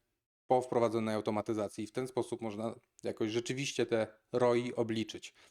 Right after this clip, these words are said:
Jeżeli policzymy sobie po prostu, e, zaoszczędzone godziny, no to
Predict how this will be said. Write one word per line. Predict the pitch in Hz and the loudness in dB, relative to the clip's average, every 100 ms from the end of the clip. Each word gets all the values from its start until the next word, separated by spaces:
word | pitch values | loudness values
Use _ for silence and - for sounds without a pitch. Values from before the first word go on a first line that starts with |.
| _ _ | _ _
Jeżeli | 113 113 117 | -4 0 0
policzymy | 117 - 127 120 127 120 | -2 0 0 0 -2 0
sobie | 120 117 | 0 0
po | 117 | 0
prostu, | 123 - 113 107 - _ _ _ _ _ | -4 0 -2 -2 -8 _ _ _ _ _
e, | 110 107 101 | -6 -2 0
zaoszczędzone | 110 117 127 127 123 | 0 0 0 0 2
godziny, | 110 107 135 135 | 0 0 0 0
no | 117 | 0
to | 113 107 101 | 0 2 0